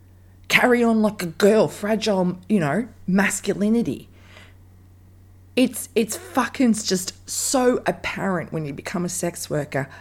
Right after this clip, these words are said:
how many people out there are walking around with such fragile, fragile masculinities. It's just, whew.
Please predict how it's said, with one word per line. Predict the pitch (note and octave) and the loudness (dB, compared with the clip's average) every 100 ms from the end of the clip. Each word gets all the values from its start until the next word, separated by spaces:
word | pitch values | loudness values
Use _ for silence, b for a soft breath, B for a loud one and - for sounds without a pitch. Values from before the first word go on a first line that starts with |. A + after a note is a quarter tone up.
| B B B | B B B
how | - G#3 A3+ | -4 0 2
many | A3+ G#3+ | 4 2
people | G3+ G3+ F3 E3+ | 0 -2 -2 0
out | E3+ D#3+ - | 0 0 0
there | E3+ D#3+ | 0 2
are | |
walking | D#3+ D#3+ D#3+ D#3+ E3 | 2 0 0 -2 -2
around | D#3 D3+ | 0 0
with | D3 | -2
such | - C#3+ - | -6 -8 -8
fragile, | - - - - C#3+ D3 A#2+ F2+ F#2+ | -14 -8 0 2 2 2 0 -2 -6
fragile | - - - C3+ C3+ - F#2 B1 C3+ | -12 -6 0 0 0 -4 -6 -8 -12
masculinities. | - - - A#2+ - G#2 - G1+ - - | -12 -12 -10 -8 -8 -8 -8 -10 -10 -6
It's | C3+ - - | -6 -6 -6
just, | - B2 A2 - - B B B B B B | -2 -2 -2 -6 -12 B B B B B B
whew. | - - - A4+ | -12 2 10 12